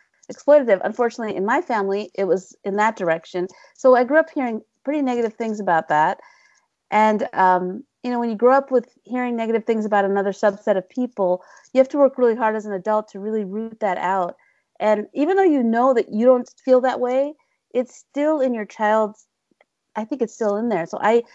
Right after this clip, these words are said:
one of the reasons I wrote this book is I wanted to offer it as a peacemaking, uh, as a peacemaking offering.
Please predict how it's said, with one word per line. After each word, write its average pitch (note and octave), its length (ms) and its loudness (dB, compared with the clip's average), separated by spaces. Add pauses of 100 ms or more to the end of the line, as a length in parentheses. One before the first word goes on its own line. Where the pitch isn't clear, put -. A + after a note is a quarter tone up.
(160)
one B3 120 0
of C#4 80 4
the C4 60 2
reasons A#3+ 160 0
I A3 60 4
wrote C4+ 200 2
this D4+ 140 -4
book G3 220 -4
is G3 80 -6
I G3+ 100 -2
wanted G#3 300 -4
to - 120 -12
offer G#3 300 -2
it G3 140 -4
as F3+ 160 -4
a F#3+ 40 -12
peacemaking, F#3+ 800 -2 (540)
uh, F#3 260 4 (1080)
as G#3 160 -2
a A#3 40 -6
peacemaking C4 560 0
offering. - 480 -4